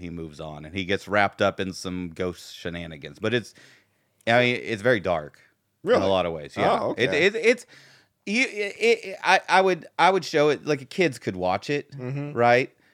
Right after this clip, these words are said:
Speaker 1: Um, but there's definitely a darker undertone to it.
Speaker 2: Okay.
Speaker 1: So anyway, it's, it's like a serial killer ghost. It's, like, slashing people up. It's, it's, yeah.
Speaker 2: Wow.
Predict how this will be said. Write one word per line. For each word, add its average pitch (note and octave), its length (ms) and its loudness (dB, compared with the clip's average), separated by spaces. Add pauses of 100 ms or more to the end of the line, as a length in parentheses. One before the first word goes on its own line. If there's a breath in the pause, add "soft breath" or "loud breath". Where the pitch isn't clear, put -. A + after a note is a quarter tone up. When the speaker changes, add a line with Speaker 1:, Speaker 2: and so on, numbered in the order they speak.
(180 soft breath)
Speaker 1:
Um, F#2+ 680 2 (1000)
but A2+ 260 2
there's B2+ 160 0
definitely A2+ 340 2
a F#2+ 60 2
darker F2 360 -2
undertone D#2 480 -12
to C2 140 -18
it. - 160 -20 (240)
Speaker 2:
Okay. G2+ 500 -10 (160)
Speaker 1:
So D#2 260 -10 (420)
anyway, E2 280 -6 (440)
it's, A2+ 140 -4
it's B2 180 0
like B2 140 4
a G2 40 -6
serial C3 400 2
killer B2 300 0
ghost. A2+ 400 0
It's, E2 100 -14
like, D#2 140 -12
slashing G#2 380 -4
people F#2 300 -6
up. F#2 160 -2
It's, - 200 -12
it's, F3 280 -10
yeah. F#3 240 -4 (120)
Speaker 2:
Wow. B2+ 460 -4